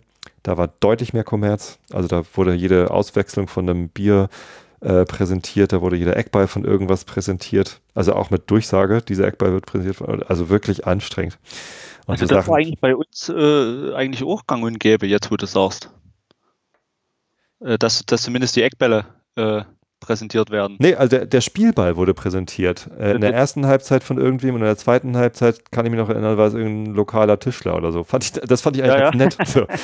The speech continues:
Speaker 1: also so, solange das dann eben nicht von einem Großkonzern präsentiert wird, sondern von einem ortsansässigen, äh, kleinen Schrauber oder was weiß ich so, äh, das fand ich ganz geil. <laughs>
Speaker 2: Ja, da wird die, die eine Ecke wird von einem Bäcker präsent-, äh,
Speaker 1: Genau.
Speaker 2: präsentiert, die andere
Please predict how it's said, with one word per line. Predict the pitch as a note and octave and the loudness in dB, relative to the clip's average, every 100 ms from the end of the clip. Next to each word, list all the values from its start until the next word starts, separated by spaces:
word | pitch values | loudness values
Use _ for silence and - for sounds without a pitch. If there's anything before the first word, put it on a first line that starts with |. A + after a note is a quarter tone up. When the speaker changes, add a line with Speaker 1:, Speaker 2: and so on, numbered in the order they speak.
| - - | -8 -2
Speaker 1:
also | G2+ G#2 | 0 2
so, | A2+ A2+ - - | 2 0 -6 0
solange | A#2 A2 C3 | 2 4 2
das | A#2+ | 2
dann | B2 | 2
eben | A#2 A2 | 2 0
nicht | A2+ - | -2 -4
von | A2+ | -4
einem | G2+ | -4
Großkonzern | G2 D3 - G2 F#2 G2 F#2 F#2 F2+ - - - | 0 0 0 -4 0 2 2 0 -6 -12 -20 -8
präsentiert | - F#2+ F#2+ - G2+ F#2+ | -2 0 0 0 -2 2
wird, | G#2 | 0
sondern | F#2 F#2+ F#2+ | 2 0 0
von | - G2+ | 0 -2
einem | F#2+ | 0
ortsansässigen, | G#2+ A2 B2 G2+ G2 - G2 F#2+ F#2+ | 0 0 -2 0 0 0 -4 -4 -4
äh, | F#2+ G2 F#2 F#2 F#2 - - - - _ - | -2 2 4 4 2 -4 -16 -20 -20 _ -8
kleinen | A2 G2 | -4 -4
Schrauber | - G#2 A2+ G#2 | -2 0 4 4
oder | G2 | 4
was | G2+ G2 | 0 -4
weiß | - | -8
ich | C#3+ | -8
so, | - G2+ | -2 -2
äh, | A#2+ G#2 F#2 F#2+ G2 | 0 0 2 2 0
das | A2+ | -6
fand | - C#3 | -6 -4
ich | B2+ | 0
ganz | C3 - | -2 2
geil. | A#2 G2 F#2+ | 2 4 2
<laughs> | - - G#4+ - A4+ - - - A3 C3 | 2 0 -4 -8 -8 -8 -8 -12 -10 -8
Speaker 2:
Ja, | D3 E3 | -6 -4
da | B2 | -4
wird | B2+ | -4
die, | A#2 | -6
die | G#2+ B2 | -6 -6
eine | C#3 C3 | -4 -4
Ecke | B2+ A#2+ | -4 -4
wird | B2 | -6
von | A#2+ | -6
einem | A2+ | -4
Bäcker | C#3 C3+ | -2 -2
präsent-, | C#3 C#3+ C#3 C#3 | -2 -4 -6 -8
äh, | C3+ C3 B2 | -2 2 4
Speaker 1:
Genau. | G#3 E2+ | 4 2
Speaker 2:
präsentiert, | B2+ B2 B2+ B2+ | 0 0 0 4
die | |
andere | A#2 A#2+ | 4 2